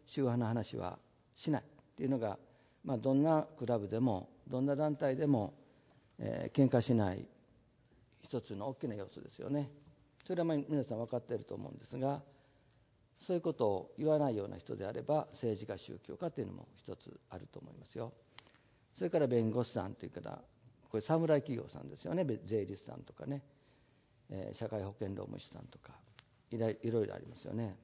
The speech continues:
それから医師。これは、えー、べ-、あの、看護師もあるし、まあ、この市、せ-、教師もあるし、医師の師ですよね。お医者さんっていうのも、割と、あの、ここにもいらっしゃると思うんですけれども、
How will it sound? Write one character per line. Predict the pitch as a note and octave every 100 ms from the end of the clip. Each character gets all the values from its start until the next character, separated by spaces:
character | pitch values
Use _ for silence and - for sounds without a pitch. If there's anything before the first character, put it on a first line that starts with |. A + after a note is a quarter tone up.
| -
そ | -
れ | D#3
か | C3+
ら |
医 | E3
師。 | D3 - - - _ - - _ _ _ _ _ _ _ _
こ | E3+
れ | E3+
は、 | D#3+ D#3 D3 - -
え | A2 G2+
ー、 |
べ-、 | G#2 G#2+ -
あ | G2
の、 | F#2+
看 | G#2 G#2
護 | G#2
師 | A2 G2+
も | F2+
あ |
る | G2+
し、 | F#2 A2 G2
ま | B2+
あ、 |
こ | A2 A#2
の |
市、 | A2+ B2+ A#2
せ-、 | - C3 - _ -
教 | D3
師 | A#2
も | G2 F2+
あ |
る | F#2+
し、 | - - - _ -
医 |
師 | - A2
の |
師 | - - A2 A2
で | -
す | -
よ | - C#3+
ね。 | D3 - - _ _ _ - - _ _ _ _ _ _ _ _ -
お | C3
医 |
者 | D#3+
さ | F3+
ん | G#3+
っ |
て | -
い |
う | A#2+
の | G2+
も、 | F#2+ - - _ _ _ -
割 | C3 B2
と、 | - A2+ -
あ | G2
の、 | - E2+ - F#2+ - - - -
こ | B2+
こ |
に | C3+
も | A#2
い |
ら | C3
っ | B2
し | C3
ゃ |
る | G#2+
と | G#2+
思 | G2 F#2+
う |
ん |
で | -
す | -
け | -
れ | -
ど | B2
も、 | A2+ G#2